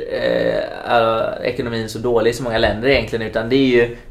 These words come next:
politiker som på grund av coronapandemin har valt att stänga ner ekonomin och stänga ner människors möjligheter att konsumera saker och ting. Och, ehm,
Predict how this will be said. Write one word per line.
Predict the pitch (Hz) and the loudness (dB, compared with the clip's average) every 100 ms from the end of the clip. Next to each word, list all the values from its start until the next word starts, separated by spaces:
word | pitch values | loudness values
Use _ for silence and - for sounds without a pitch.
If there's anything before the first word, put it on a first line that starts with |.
| - | 0
politiker | 139 131 110 113 117 120 | 4 6 4 0 0 0
som | 127 117 117 117 - | -2 -4 -6 -12 -2
på | |
grund | 131 185 | 4 6
av | 208 165 | 6 4
coronapandemin | 160 139 110 110 - 113 110 110 | 2 2 2 -2 -2 -4 -2 -4
har | 110 120 | -2 2
valt | 113 98 | 2 2
att | 107 | -4
stänga | - 110 107 | -4 -4 -4
ner | 107 104 | -2 -2
ekonomin | 101 110 127 143 127 - - - - | -2 -6 -2 -2 -4 -14 -14 -6 -4
och | 117 | -4
stänga | - 113 117 | -2 -2 0
ner | 110 | -2
människors | 110 110 107 104 | -2 -2 -4 -6
möjligheter | 117 107 101 101 104 | -4 -4 -4 -4 -8
att | 110 | -6
konsumera | 117 113 120 120 | -10 -6 2 4
saker | 156 117 104 | 6 4 2
och | 101 | -4
ting. | 104 - - - - - - - | -4 -6 -18 -20 -20 -20 -20 -2
Och, | 139 135 131 131 | 6 6 4 2
ehm, | 139 131 127 127 127 | 8 10 8 6 -2